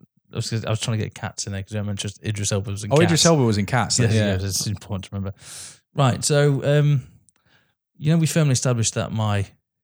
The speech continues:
Speaker 1: my algorithm now thinks that I'm a girl.
Speaker 2: Mm.
Speaker 1: So when, and there's nothing wrong with that.
Speaker 2: Nothing wrong with
Speaker 1: But,
Speaker 2: that.
Speaker 1: but, but a twelve-year-old girl, <laughs> that's, that's where the issue come. I've done it again. So I thought I'd reinforce this. So when I randomised, I was like, "What's this?"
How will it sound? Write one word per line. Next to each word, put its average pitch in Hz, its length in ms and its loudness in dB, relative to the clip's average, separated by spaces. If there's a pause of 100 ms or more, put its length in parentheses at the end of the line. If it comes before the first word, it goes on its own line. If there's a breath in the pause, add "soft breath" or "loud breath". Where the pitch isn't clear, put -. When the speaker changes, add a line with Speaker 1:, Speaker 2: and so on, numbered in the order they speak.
(260)
Speaker 1:
my 113 160 -6
algorithm 104 420 0
now 95 140 -2
thinks 98 280 -6
that 98 140 -6
I'm 95 140 -6
a 98 40 -6
girl. 95 260 -4 (120)
Speaker 2:
Mm. 98 300 -2
Speaker 1:
So 107 300 0
when, 117 260 -2
and 113 220 -2
there's 202 160 0
nothing 269 180 -6
wrong 285 100 -6
with 131 100 -2
that. - 180 -8
Speaker 2:
Nothing 190 200 4
wrong 139 140 2
with 147 140 2
Speaker 1:
But, 151 120 4
Speaker 2:
that. 104 60 -2
Speaker 1:
but, 131 260 -4
but 113 40 -2
a 123 40 0 (120)
twelve-year-old 107 380 0
girl, - 800 -4
<laughs> 175 80 -6
that's, 156 280 -2
that's 139 200 -8
where 147 80 0
the 131 80 0
issue 117 220 -4
come. 110 140 -8 (1080 loud breath)
I've 131 160 -2
done 127 140 0
it 110 60 0
again. 110 320 0 (160)
So 131 160 -4
I 135 40 2
thought 143 180 -2
I'd 120 140 -2
reinforce 127 400 -2
this. 101 140 -2
So 120 80 -2
when 139 120 -2
I 127 40 -2
randomised, 107 540 -4
I 107 40 -8
was 107 100 -6
like, 110 200 -4
"What's - 180 -4
this?" 127 240 -4